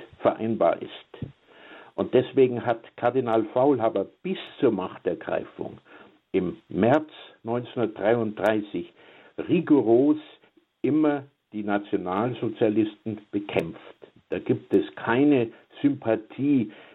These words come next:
äh, Kundgebungen in dieser Zeit bis zur Machtergreifung. Aber auch die anderen Geistlichen, äh,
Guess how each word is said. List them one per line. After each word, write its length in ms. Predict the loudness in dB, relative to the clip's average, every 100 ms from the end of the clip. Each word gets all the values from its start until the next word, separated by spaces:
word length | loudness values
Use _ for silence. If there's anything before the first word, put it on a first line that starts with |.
| -20
äh, 240 | -2 2 2
Kundgebungen 1120 | 2 2 0 0 0 2 4 4 4 2 -2
in 160 | -2
dieser 340 | 0 2 2 0
Zeit 320 | 0 0 0 -4 _
bis 160 | -2 -2 -2 -2
zur 80 | 0
Machtergreifung. 880 | 0 -2 -6 -8 -6 -10 -10 -16 -18 -16 -18 -12 -2
Aber 260 | 2 2
auch 300 | 2 0 0 -16 -20 _ _ -10
die 260 | -4 -4 0
anderen 560 | 0 2 2 2 0
Geistlichen, 960 | 2 2 0 -6 -8 -6 -2 0 0 -4 -8 -20 -2
äh, 260 | 4 4